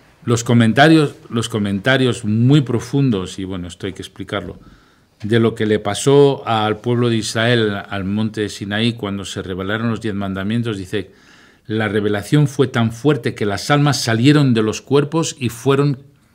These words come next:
expulsadas a dos kilómetros más allá, porque no podían soportar tantísima luz." Bueno, pues esa luz es poca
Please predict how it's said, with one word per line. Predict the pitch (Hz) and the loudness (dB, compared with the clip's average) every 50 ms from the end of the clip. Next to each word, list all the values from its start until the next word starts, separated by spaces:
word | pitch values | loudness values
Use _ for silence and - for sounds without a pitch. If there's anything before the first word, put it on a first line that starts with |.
| - - _ _ _ _ _ | -20 -20 _ _ _ _ _
expulsadas | - 131 - - - - 123 120 - - 143 151 151 151 147 - - - | -8 -6 -6 -6 -2 0 0 0 2 2 2 2 2 2 0 -2 -4 -6
a | 113 113 | -6 -6
dos | 98 101 98 123 127 123 - | -4 -2 -2 -2 0 -2 -2
kilómetros | - 135 123 117 113 110 98 - 98 98 87 | -2 -2 0 0 0 -2 -2 -6 -8 -10 -8
más | 98 101 95 - - | -8 -8 -8 -8 -8
allá, | 95 85 82 73 - - _ _ _ _ _ _ _ _ _ _ _ _ _ _ _ _ _ _ _ _ _ _ _ _ _ _ _ _ _ _ _ _ _ _ _ _ - | -8 -8 -10 -10 -14 -18 _ _ _ _ _ _ _ _ _ _ _ _ _ _ _ _ _ _ _ _ _ _ _ _ _ _ _ _ _ _ _ _ _ _ _ _ -16
porque | - - - - 101 90 - - - | -16 -16 -12 -12 -12 -12 -12 -10 -6
no | 110 110 104 | -4 -4 -2
podían | 92 117 117 117 113 | -2 -2 0 0 0
soportar | 113 - 113 101 - 104 95 92 - 123 117 107 - - - - | -2 -4 -6 -6 -6 -6 -8 -6 -4 -4 -4 -4 -4 -10 -16 -12
tantísima | - 98 87 87 110 98 - - 104 92 85 | -12 -12 -10 -10 -10 -10 -8 -8 -8 -8 -8
luz." | 80 82 87 - - - _ _ _ _ _ _ _ _ _ _ _ - | -10 -14 -18 -20 -20 -20 _ _ _ _ _ _ _ _ _ _ _ -8
Bueno, | 117 107 92 - - _ _ _ _ _ _ _ _ _ _ _ _ _ _ _ _ _ _ _ - - | -6 -6 -6 -8 -12 _ _ _ _ _ _ _ _ _ _ _ _ _ _ _ _ _ _ _ -10 -6
pues | 110 110 160 | -2 0 2
esa | 160 - 190 180 | 2 4 6 6
luz | 180 185 196 185 - - - - | 6 8 6 6 4 0 -2 -2
es | 160 147 - - | 0 0 0 -2
poca | - - - 254 220 185 - - 107 - - | -8 -6 -4 -4 -2 -2 -4 -8 -10 -10 -12